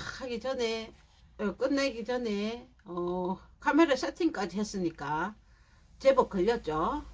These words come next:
자, 이제부터 관건이죠. 자, 이제부터 똑같은, 똑같은 치수로 가야 됩니다.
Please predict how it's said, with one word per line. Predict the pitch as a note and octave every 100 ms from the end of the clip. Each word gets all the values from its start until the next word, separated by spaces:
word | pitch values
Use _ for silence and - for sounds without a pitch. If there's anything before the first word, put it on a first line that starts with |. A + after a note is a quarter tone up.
| - - -
자, | - D#3+ - - - - - - - - -
이제부터 | F4 D4 C#4
관건이죠. | G3+ F#3+ C4 B3+ G#3 F#3 G#3+ C4 - - - - - - -
자, | -
이제부터 | B3 C4+ G#3+ G#3+ A3+ A3+ - - - - - -
똑같은, | D4+ D#4+ E4 E4 E4+ E4+ E4+ D4 D4+ C#4 A#3 G3+ B3+ C#4+ - _ _
똑같은 | - G#3+ G#3 G#3+ A3 A3+ C4 C#4 D4 C#4
치수로 | - A3 A#3 F#3 F3+ G#3+ B3+ -
가야 | G3+ G3+
됩니다. | F#3 E3+ D#3+ D#3+